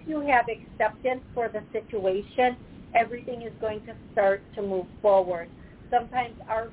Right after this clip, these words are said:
plans and the plans that are, are, sometimes what we want and how things can actually happen are two completely different things, and, but it's always for our benefit. It's always to help us. I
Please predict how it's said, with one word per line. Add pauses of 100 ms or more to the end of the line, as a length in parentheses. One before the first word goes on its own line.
plans (180)
and
the (140)
plans (100)
that
are, (200)
are, (680)
sometimes
what
we
want (280)
and
how
things (120)
can
actually
happen
are
two
completely
different
things, (220)
and,
but
it's (260)
always (520)
for (100)
our (160)
benefit. (100)
It's (140)
always (560)
to
help
us. (480)
I